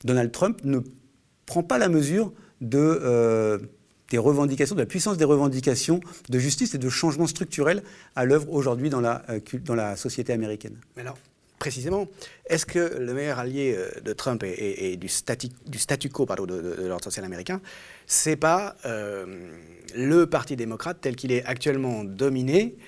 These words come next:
Speaker 2: par une élite, euh, dont, euh, le représentant, euh, euh, Joe Biden, va être, euh, candidat ? Sanders, euh, Bernie Sanders,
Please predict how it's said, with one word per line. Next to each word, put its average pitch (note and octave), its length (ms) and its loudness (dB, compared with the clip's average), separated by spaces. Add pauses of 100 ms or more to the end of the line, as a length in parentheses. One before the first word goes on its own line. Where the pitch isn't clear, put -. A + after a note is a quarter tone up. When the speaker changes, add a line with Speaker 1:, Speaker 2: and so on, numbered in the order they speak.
Speaker 2:
par B2+ 360 4
une A2+ 100 0
élite, E3 320 0
euh, G#2 500 -4
dont, A2 220 -4
euh, G#2 560 -6
le F#2 400 -6 (160)
représentant, E3 800 0
euh, E2+ 160 -10 (260)
euh, D2+ 140 -10 (260)
Joe G2 300 -2 (240)
Biden, G#2+ 320 2
va C#3+ 220 2
être, - 200 2
euh, A#2+ 260 -2
candidat ? B2+ 400 -2 (280)
Sanders, F3 840 2 (840)
euh, A2 160 -8
Bernie D3 260 4
Sanders, A2 540 -4